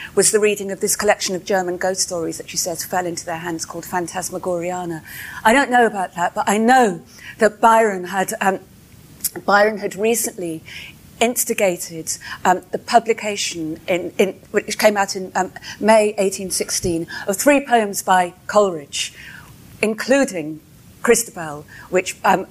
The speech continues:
Wordsworth had refused to publish in Lyrical Ballads, and his refusal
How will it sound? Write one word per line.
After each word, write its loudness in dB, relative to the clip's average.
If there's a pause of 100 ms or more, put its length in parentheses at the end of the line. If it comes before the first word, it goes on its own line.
Wordsworth 2
had -2
refused -2 (360)
to 0
publish -2
in 0
Lyrical -4
Ballads, -4 (320)
and 0
his 0
refusal -2